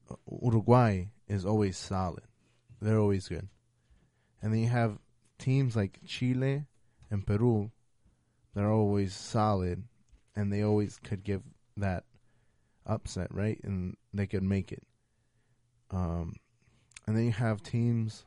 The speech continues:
like Ecuador, uh, Paraguay, that when the time's right, they have generational talent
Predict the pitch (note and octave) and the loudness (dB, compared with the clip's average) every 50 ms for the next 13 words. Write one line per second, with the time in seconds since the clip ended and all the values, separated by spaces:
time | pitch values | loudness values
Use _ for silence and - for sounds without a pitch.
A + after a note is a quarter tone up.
0 | - - - G2+ G2+ G2 - - - - - F#2+ - E2+ F2+ F2+ G#2 A#2 B2 B2+ | -14 -6 -2 0 0 0 -2 -4 -8 -8 -8 -6 -4 -4 -2 0 2 4 4 6
1 | C3 C3 C3+ C#3 - - _ _ _ _ _ _ _ _ _ _ _ _ _ _ | 4 4 2 0 -2 -6 _ _ _ _ _ _ _ _ _ _ _ _ _ _
2 | _ _ _ - G2 F#2+ F2+ F2+ F2+ F2+ F2+ F2+ F2 F2 F2 E2+ E2+ E2+ E2 E2+ | _ _ _ -6 -2 -2 0 0 0 0 0 0 0 0 0 0 -2 -2 -2 -4
3 | - - _ _ _ - G2 F#2 F#2 F2+ F#2+ G2+ G#2+ A2 A2 G#2+ G#2+ G#2 G#2 A2 | -6 -8 _ _ _ 0 2 2 2 4 4 4 6 6 6 4 4 2 0 -2
4 | - - _ _ _ _ _ _ _ _ _ _ _ _ _ _ - G2+ G2+ F#2+ | -6 -10 _ _ _ _ _ _ _ _ _ _ _ _ _ _ -4 -2 -2 -2
5 | - - G2+ G2+ G2+ G2+ G2 F#2 - G2 - - - A2 A2 A#2 A2+ G2+ F#2+ F#2+ | -4 -4 -4 -2 -2 0 -2 -4 -4 -6 -6 -2 0 0 2 2 2 0 -2 -2
6 | G#2+ A2 A2 G2 F2 E2+ - _ _ _ _ _ _ _ _ _ _ _ _ _ | 0 0 0 0 -2 -2 -6 _ _ _ _ _ _ _ _ _ _ _ _ _
7 | _ _ _ _ _ _ _ _ _ _ _ _ _ - G2 F#2+ F#2+ F#2+ - A2 | _ _ _ _ _ _ _ _ _ _ _ _ _ -6 -4 -4 -4 -4 -2 -2
8 | G#2+ G#2 G2+ G2 F#2+ F#2+ F#2 G2+ - - _ _ _ _ _ _ - - - A2 | 0 0 0 0 0 -2 -4 -6 -12 -18 _ _ _ _ _ _ -20 -6 -2 0
9 | A2 A2 A2 A2 A2 G#2+ - - G#2+ F#2+ F2+ - - A2 G#2+ G#2+ G2+ F#2+ F2+ E2 | 2 2 2 2 2 0 0 0 -2 -2 -2 -4 -4 -2 0 0 0 0 -2 -4
10 | - | -6